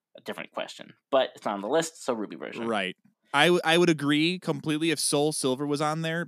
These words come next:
Speaker 2: because the original Silver was my favorite, uh, and the first
Speaker 1: Mine
Speaker 2: one I ever
Speaker 1: too.
Speaker 2: got. Um, yeah, I, I think we're on the same page. This is, look at us. We're so in sync. We should start a fucking
Speaker 1: <laughs>
Speaker 2: podcast.
Speaker 1: We should start a, I tried to find, like, a BuzzFeed podcast quiz, like, "What should your podcast be?" or something, but it didn't exist.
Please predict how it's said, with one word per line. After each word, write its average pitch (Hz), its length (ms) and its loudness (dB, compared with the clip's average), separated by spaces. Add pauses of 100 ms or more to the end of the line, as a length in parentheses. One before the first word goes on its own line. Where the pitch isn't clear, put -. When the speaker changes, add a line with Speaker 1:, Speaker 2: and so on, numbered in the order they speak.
Speaker 2:
because 160 540 -2
the 160 100 -2
original 123 440 -4
Silver 160 280 -2
was 151 160 -2
my 147 220 -4
favorite, 151 480 -2 (180)
uh, 120 160 0
and 127 120 0
the 120 60 0
first 156 340 0
Speaker 1:
Mine 127 100 2
Speaker 2:
one 113 80 -2
I - 20 -2
ever 120 180 0
Speaker 1:
too. 107 40 -8
Speaker 2:
got. 107 280 0 (540)
Um, 104 520 -2 (360)
yeah, 110 180 0
I, 123 200 -2
I 131 180 0
think 147 180 -6
we're 147 80 -4
on 135 60 -6
the 117 60 -6
same 110 200 -6
page. 92 300 -6
This 196 180 -4
is, 254 100 -6
look 311 160 -2
at 349 60 2
us. 185 140 2
We're 247 100 2
so 277 220 4
in 240 80 2
sync. 208 200 2
We 247 80 0
should 339 160 2
start 370 180 2
a 359 60 2
fucking 196 380 2
Speaker 1:
<laughs> - 80 -14
Speaker 2:
podcast. 170 640 6
Speaker 1:
We - 60 4
should 311 140 4
start - 200 -4 (240)
a, 330 240 -2
I 127 80 4
tried 165 280 4
to 165 60 2
find, 120 420 4
like, 107 140 -2
a 104 60 0
BuzzFeed 101 440 -2
podcast 92 500 0
quiz, 107 260 0
like, 101 120 -6
"What 98 180 -4
should 101 160 -4
your 92 100 -2
podcast 98 480 0
be?" 110 120 0
or 107 40 2
something, 110 300 -2
but 98 100 -2
it 95 80 -4
didn't 82 160 -8
exist. 78 360 -8